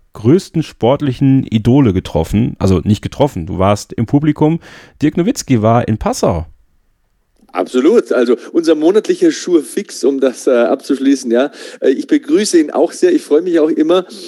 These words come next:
Speaker 2: und für euch gibt's natürlich wieder die monatliche Podcast-Dosis aufs Ohr. Im Hauptteil heute, das möchte ich noch kurz abhaken, Kevin, geht's um Core-Training. Das wurde ja von den guten Menschen, die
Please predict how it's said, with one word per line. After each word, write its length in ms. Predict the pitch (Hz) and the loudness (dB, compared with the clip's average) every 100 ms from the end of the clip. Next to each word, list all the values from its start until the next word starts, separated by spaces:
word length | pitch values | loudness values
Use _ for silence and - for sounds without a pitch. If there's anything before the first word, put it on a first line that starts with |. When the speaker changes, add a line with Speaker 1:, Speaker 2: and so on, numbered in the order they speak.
| - - | -18 0
Speaker 2:
und 200 | 156 151 | 0 2
für 140 | - | 4
euch 160 | - 160 | 4 2
gibt's 200 | - - | -4 -6
natürlich 320 | 156 - 131 | -4 -4 -2
wieder 120 | 165 | -2
die 140 | 156 156 | 0 0
monatliche 540 | 143 160 160 147 143 | 0 2 0 -2 -6
Podcast-Dosis 1120 | 160 156 156 - 175 180 - 156 160 165 - | -2 -2 -2 -8 -8 -8 -6 -4 0 0 -2
aufs 340 | 127 135 - - | -2 -2 -2 -4
Ohr. 380 | 143 131 180 - - - - - - | 0 2 0 -4 -18 -20 -20 -20 -4
Im 280 | 175 151 - | -2 -2 -2
Hauptteil 480 | 185 - - 151 127 | -2 -2 -2 0 2
heute, 180 | 135 | 0
das 200 | 147 127 | 0 0
möchte 200 | 147 180 175 | -2 -4 -4
ich 60 | |
noch 160 | 151 - | -4 0
kurz 220 | 151 - | -2 -2
abhaken, 540 | 170 - 113 110 120 | -4 -6 -8 -6 -8
Kevin, 500 | 107 107 110 143 139 | -2 -2 0 -2 -2
geht's 300 | 120 - - | 0 0 0
um 220 | - 143 - | -2 -2 -8
Core-Training. 840 | - 143 151 160 - 113 101 90 | -2 2 2 0 -2 -4 -2 -2
Das 200 | 95 - | -4 -2
wurde 160 | 120 123 | -2 0
ja 120 | 117 | 0
von 140 | 113 | -2
den 120 | 117 113 | -6 -4
guten 360 | 143 160 - | -4 -4 -2
Menschen, 400 | 131 143 - 143 | -2 -2 -4 -12
die 240 | 131 131 | -4 -2